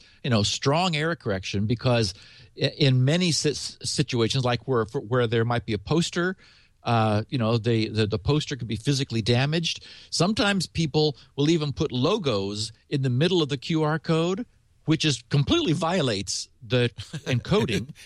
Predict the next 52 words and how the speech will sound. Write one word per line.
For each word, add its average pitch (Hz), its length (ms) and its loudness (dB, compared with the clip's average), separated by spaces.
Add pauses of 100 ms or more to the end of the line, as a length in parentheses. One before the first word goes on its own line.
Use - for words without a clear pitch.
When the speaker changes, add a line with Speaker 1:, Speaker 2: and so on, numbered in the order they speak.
(120)
Speaker 2:
But 135 100 -4
there's - 0 -
Speaker 1:
But 175 120 2
Speaker 2:
so 190 120 -2
Speaker 1:
they, 170 60 4
Speaker 2:
much 165 140 0
redundancy. 151 720 -8
It, 143 80 -12
it, - 120 -20
Speaker 1:
there's - 220 0
so 202 340 2
much 170 240 0
Speaker 2:
it 175 60 -2
Speaker 1:
error 226 180 0
Speaker 2:
goes - 100 -10
Speaker 1:
correction 131 340 -2
Speaker 2:
around 165 40 -4
Speaker 1:
that 170 60 0
Speaker 2:
it, 160 60 -2
Speaker 1:
it'll 156 160 0
Speaker 2:
yeah. - 60 -14
Speaker 1:
just - 220 -4
error 190 260 0
correct 160 420 -4
right 165 180 0
around 151 560 -2
the 120 100 0
weird 127 300 0
little 123 220 -2
logo 127 320 0
in 80 80 -2
the 85 40 -2
middle. 78 320 -6
Speaker 2:
Yeah, - 60 -8
Speaker 1:
So 92 260 0 (180)
Speaker 2:
yeah. 90 180 -10 (360)
Speaker 1:
I 139 60 2
think 135 140 0
that's 92 200 -2
cool. - 240 -4 (160)
Speaker 2:
I 151 140 -2
do 113 100 -4
Speaker 1:
Well, - 120 4
Speaker 2:
too. 190 40 4
Speaker 1:
and 170 120 2
speaking 294 440 0 (220)
of - 100 -4
Q 143 220 0
R 110 140 0
codes, 110 480 -2 (440)
we 196 220 2
have 180 260 0